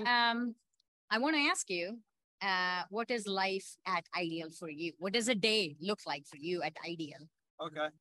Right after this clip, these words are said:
Speaker 2: uh, it's quite varied. I'm the C E O, so, um, obviously responsible for strategy and finance and meeting with the managers, uh, but I also get involved in, there's a particular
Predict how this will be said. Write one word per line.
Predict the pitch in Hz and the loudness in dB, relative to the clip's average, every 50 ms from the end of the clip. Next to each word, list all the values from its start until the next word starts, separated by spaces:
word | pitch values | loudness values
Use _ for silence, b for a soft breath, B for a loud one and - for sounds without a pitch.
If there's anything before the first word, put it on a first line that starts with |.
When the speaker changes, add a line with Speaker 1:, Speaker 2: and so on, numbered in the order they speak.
| _ | _
Speaker 2:
uh, | - 165 156 156 156 160 | -2 2 4 4 4 4
it's | 170 156 - - _ _ _ _ _ _ _ _ - | 0 -4 -14 -18 _ _ _ _ _ _ _ _ -10
quite | - - 196 143 | -10 -10 -10 -8
varied. | 143 143 147 143 135 143 147 | -6 -6 -6 -4 -6 -6 -4
I'm | 147 147 156 | -4 -4 -4
the | 156 151 | -4 -8
C | 147 - - | -10 -10 -8
E | 165 165 156 151 147 | -8 -6 -6 -6 -6
O, | 143 131 117 | -8 -10 -10
so, | - - - 131 127 127 - _ _ _ _ _ _ _ _ _ _ _ _ _ _ _ 135 | -14 -14 -12 -12 -12 -12 -14 _ _ _ _ _ _ _ _ _ _ _ _ _ _ _ -6
um, | 131 131 123 123 127 123 120 _ _ _ 139 135 139 | -6 -6 -6 -6 -10 -16 -20 _ _ _ -10 -4 -4
obviously | 139 135 139 143 135 131 - 135 | -4 -4 -4 -8 -12 -12 -10 -10
responsible | 127 123 - - 151 139 131 131 - _ _ | -10 -10 -10 -8 -6 -6 -6 -8 -12 _ _
for | 120 | -20
strategy | - - - - 131 123 127 131 139 143 139 135 139 147 143 131 | -18 -16 -10 -6 -4 -4 -4 -4 -6 -10 -16 -12 -10 -10 -10 -10
and | 127 127 _ - | -14 -20 _ -8
finance | 139 135 131 135 131 131 131 139 143 139 - | -6 -4 -4 -4 -6 -6 -8 -8 -10 -12 -16
and | 127 123 123 | -20 -20 -20
meeting | 127 131 127 123 123 | -20 -20 _ -16 -16
with | 123 120 _ | -16 -14 _
the | 131 | -16
managers, | 117 120 120 123 131 131 127 - 135 131 131 127 - - - _ | -12 -10 -10 -10 -10 -12 -14 -12 -12 -12 -12 -12 -16 -20 -18 _
uh, | 123 120 120 120 _ | -14 -14 -14 -10 _
but | 131 127 | -4 -2
I | 131 | -2
also | 131 135 131 - - 131 131 | -2 -2 -6 -10 -14 -16 -14
get | 131 131 - | -14 -16 -16
involved | - _ - 123 123 127 127 127 _ - | -16 _ -8 -6 -4 -4 -4 -6 _ -12
in, | 123 120 117 _ - - _ - _ _ _ _ _ _ - 131 123 | -12 -12 -12 _ -20 -20 _ -20 _ _ _ _ _ _ -20 -16 -16
there's | - 127 - | -14 -16 -16
a | 131 | -20
particular | - 127 - 139 131 - 139 127 123 | -20 -20 -20 -20 -18 -16 -12 -10 -8